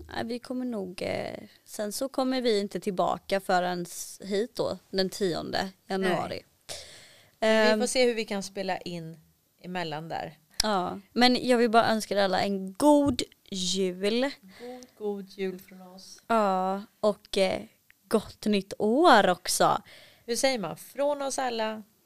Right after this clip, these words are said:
Speaker 2: till er alla, en riktigt god jul.
Speaker 1: Ja, a-, alltså verkligen. Och, och så bara får vi hoppas nu att det händer någonting här.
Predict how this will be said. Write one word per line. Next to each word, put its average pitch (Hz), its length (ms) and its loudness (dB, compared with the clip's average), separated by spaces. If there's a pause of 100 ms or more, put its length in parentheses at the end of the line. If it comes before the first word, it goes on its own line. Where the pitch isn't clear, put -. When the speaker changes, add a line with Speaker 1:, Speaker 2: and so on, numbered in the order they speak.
Speaker 2:
till 190 200 -4
er 185 100 -4
alla, 180 400 -8 (140)
en 190 140 -6
riktigt - 540 -18
god - 200 -20 (100)
jul. - 180 -20 (300)
Speaker 1:
Ja, 202 440 4
a-, - 240 8
alltså 240 240 2
verkligen. 196 520 2 (400)
Och, - 180 6
och 254 80 4
så 277 120 2
bara 262 300 10 (680)
får 254 140 -2
vi 247 80 6
hoppas 208 440 2
nu 202 160 4
att 175 120 0
det 196 60 -2
händer 311 460 4
någonting 190 420 2
här. - 220 -2